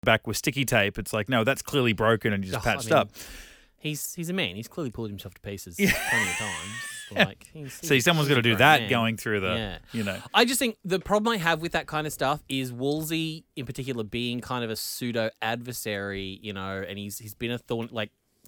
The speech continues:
Speaker 2: like back with the Kalec stuff.
Speaker 1: Yeah.
Speaker 2: You know, he's kind of been a thorn in our side, but sometimes, you know, an ally. But then it's like, well, I personally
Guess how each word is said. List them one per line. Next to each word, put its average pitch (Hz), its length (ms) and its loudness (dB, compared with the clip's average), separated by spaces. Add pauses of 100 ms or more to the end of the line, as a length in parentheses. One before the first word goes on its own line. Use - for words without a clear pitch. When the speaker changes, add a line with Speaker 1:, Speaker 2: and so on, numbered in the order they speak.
(320)
Speaker 2:
like 107 120 -8
back 117 200 -2
with 120 120 -6
the 110 60 -8
Kalec 113 460 -4
stuff. 107 460 0
Speaker 1:
Yeah. 104 260 -2 (220)
Speaker 2:
You 117 80 -4
know, 110 60 -2
he's 107 180 -8
kind 139 200 -2
of 139 60 -6
been 135 120 -2
a 127 40 0
thorn 120 300 -4
in 110 100 -4
our 107 140 -4
side, 104 420 -2
but - 140 -14
sometimes, 104 800 -6 (480)
you 117 100 -6
know, 104 180 -2
an 101 140 -6
ally. 107 640 0 (640)
But 147 160 2
then 151 160 2
it's 156 160 -4
like, 147 120 0
well, 160 280 0 (640)
I 180 180 2 (160)
personally 190 480 6